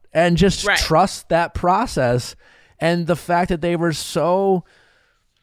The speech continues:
Speaker 1: cap-
Speaker 2: Because if you're,
Speaker 1: Yeah.
Speaker 2: if you're so convinced that being on T V will work, you gotta trust that T V will work it
Speaker 1: Thank
Speaker 2: for
Speaker 1: you.
Speaker 2: you.
Speaker 1: Yes.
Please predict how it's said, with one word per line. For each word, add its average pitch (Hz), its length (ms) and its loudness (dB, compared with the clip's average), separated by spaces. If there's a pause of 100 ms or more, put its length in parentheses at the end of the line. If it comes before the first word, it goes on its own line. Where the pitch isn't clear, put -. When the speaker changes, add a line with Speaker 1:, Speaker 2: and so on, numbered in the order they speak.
(160)
Speaker 1:
cap- 160 320 4
Speaker 2:
Because 339 180 -2
if 320 160 -4
you're, 320 160 -4
Speaker 1:
Yeah. 139 280 -2
Speaker 2:
if 330 180 -4
you're 330 160 -4
so 349 400 0
convinced 247 800 -4
that 190 300 -4
being 220 300 -2
on 202 180 -4
T 202 240 -10
V 202 180 -8
will 175 220 -8
work, 185 440 -4 (180)
you 220 180 -6
gotta 220 440 0
trust 208 460 -2
that 185 220 -10
T 202 240 -8
V 175 160 -10
will 165 280 -6
work 160 320 -8
it - 80 -6
Speaker 1:
Thank 151 200 -2
Speaker 2:
for 160 180 -4
Speaker 1:
you. 120 180 -12
Speaker 2:
you. - 80 -10
Speaker 1:
Yes. - 440 -8